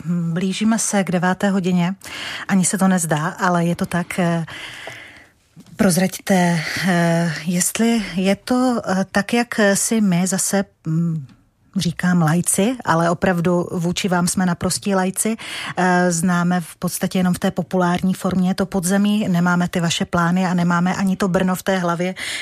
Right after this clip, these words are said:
i v, třeba v té středověké, hm, podobě, jak říkáte. Eh, je to, hm, otázka toho, hm, brněnského podzemí opravdu jenom, eh, té centrální části, toho Brna,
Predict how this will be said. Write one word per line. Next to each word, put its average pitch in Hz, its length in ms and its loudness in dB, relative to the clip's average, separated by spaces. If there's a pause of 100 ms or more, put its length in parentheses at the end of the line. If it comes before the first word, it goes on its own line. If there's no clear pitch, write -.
i 220 80 -4
v, - 80 -8
třeba 180 280 2
v - 80 -4
té 190 120 2
středověké, 175 600 0 (160)
hm, 180 220 -4
podobě, 190 400 0
jak 185 120 0
říkáte. 196 560 -2 (540)
Eh, 185 320 2 (300)
je 202 280 0 (180)
to, 214 540 2
hm, 190 440 2 (140)
otázka 208 840 0 (280)
toho, 185 460 2
hm, 165 380 -2 (160)
brněnského 190 540 0
podzemí 196 520 0
opravdu 208 440 -2
jenom, 208 400 2
eh, 175 800 -8
té 196 180 0
centrální 175 760 0
části, 175 920 -4
toho 180 300 -2
Brna, 175 760 0